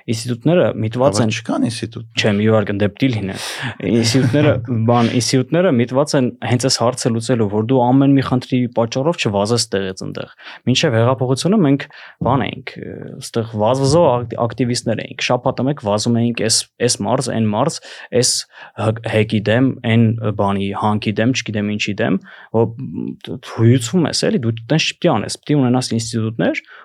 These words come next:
Speaker 1: ովքեր դու իրանց փող ես տալի, որ իրանք, ա, աշխատեն, որ դու օրենքները պահպանեն, որ հանրային շահը պահպանվի։
Speaker 2: Հա,
Speaker 1: Այս
Speaker 2: բայց
Speaker 1: դեպքում
Speaker 2: չկան փաստացի։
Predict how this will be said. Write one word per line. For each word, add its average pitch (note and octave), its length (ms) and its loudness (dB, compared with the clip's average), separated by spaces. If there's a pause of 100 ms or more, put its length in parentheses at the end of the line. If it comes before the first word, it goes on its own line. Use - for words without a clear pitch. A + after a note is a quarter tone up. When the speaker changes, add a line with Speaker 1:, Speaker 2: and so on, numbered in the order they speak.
Speaker 1:
ովքեր E3+ 400 0 (260)
դու E3 240 0
իրանց E3+ 340 0 (400)
փող D#3 260 2
ես F#2+ 120 -2
տալի, G2+ 280 0
որ G#3 180 4
իրանք, A3 320 0
ա, - 180 -2 (360)
աշխատեն, F3 500 2
որ A3+ 160 4
դու A#3 160 4 (200)
օրենքները F#3 520 2
պահպանեն, A#2 400 0
որ A#2 100 2
հանրային D3+ 420 2
շահը D#3+ 300 -2
պահպանվի։ - 540 -6
Speaker 2:
Հա, - 80 -20 (500)
Speaker 1:
Այս - 180 0
Speaker 2:
բայց G#2 80 -2
Speaker 1:
դեպքում G3 280 2
Speaker 2:
չկան C#3 180 0
փաստացի։ - 640 -12